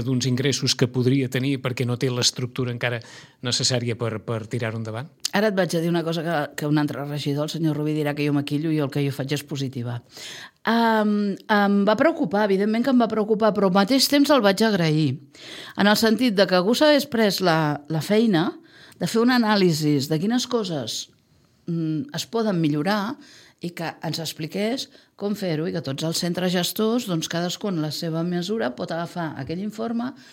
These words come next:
Speaker 2: i veure-ho. I les instruccions d'aquesta regidoria serà, eh, busqueu, eh, do-, donar, fer realitat aquestes propostes que se'ns fan. És veritat que jo sé que des de tresoreria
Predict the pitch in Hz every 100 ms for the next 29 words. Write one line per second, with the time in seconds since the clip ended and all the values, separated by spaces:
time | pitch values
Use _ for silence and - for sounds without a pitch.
0 | - - 160 180 175 151 151 156 160 151
1 | 151 - 151 - 165 196 202 196 202 196
2 | 185 185 202 226 226 - 175 190 247 -
3 | - - - _ 170 160 156 147 - 156
4 | - - 196 285 349 - - 180 160 156
5 | 160 156 - 165 165 - 220 233 240 208
6 | 165 208 262 254 175 285 240 226 202 170
7 | 190 - 233 - 202 160 151 - 180 147
8 | 143 - - - - - - 202 214 226
9 | 220 254 254 247 330 - 151 - - -
10 | - 185 208 208 254 247 240 240 190 180
11 | 170 180 170 165 175 160 160 165 214 220
12 | 285